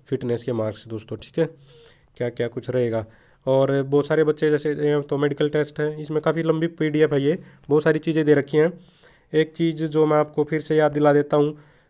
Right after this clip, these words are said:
वो बच्चे पार्टिसिपेट नहीं कर सकते जिसके हाथ पर वगै-, टैटू वगैरह होते हैं, ये सबको पता है मेरे ख्याल से। जितने भी बच्चे भाग लेते हैं, देखिए इन्होंने यहाँ पर मेंशन भी कर रखे हैं, सबसे नीचे दिखा देता हूँ। इसमें काफ़ी सारे, अ, ये जो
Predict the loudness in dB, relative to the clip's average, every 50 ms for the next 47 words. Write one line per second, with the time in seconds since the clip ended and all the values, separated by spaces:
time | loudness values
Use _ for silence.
0 | _ _ -2 2 2 2 2 4 4 4 4 4 4 2 0 0 0 2 0 2
1 | 2 2 0 2 2 0 0 0 -4 -2 2 2 2 2 0 -6 -10 -10 -2 0
2 | 2 4 4 2 0 -2 -4 -4 -4 -6 -4 -2 0 2 4 4 4 4 2 2
3 | 2 2 2 4 2 2 4 4 4 4 4 2 0 -2 -2 -2 -2 -2 -4 -10
4 | -20 _ _ _ -6 -6 -4 -2 -4 -4 -2 -2 -4 -4 0 2 2 2 2 0
5 | -4 -6 -8 -16 _ _ _ _ _ -4 -4 -2 2 2 0 0 0 -2 -4 -2
6 | 0 2 2 2 2 2 -2 0 2 2 2 4 6 4 4 4 2 -2 -2 -2
7 | -2 0 0 0 0 0 -2 -2 -2 -2 0 0 2 2 2 2 2 0 0 0
8 | -2 -2 -2 -2 -2 -4 -4 -4 -2 -2 -2 -4 -4 -6 -6 -4 -4 -4 -4 -2
9 | -2 -2 -2 -2 -4 -2 -2 -2 -2 -2 -4 -2 -2 -2 -2 -4 -6 -14 -20 _
10 | _ _ _ -12 -8 -6 -2 -2 0 -2 0 2 2 4 6 6 4 4 2 -2
11 | -10 -20 _ _ _ _ _ -6 -2 0 0 2 2 2 0 2 2 4 4 4
12 | 4 4 2 0 0 -2 -2 -2 -2 -4 -6 -8 -10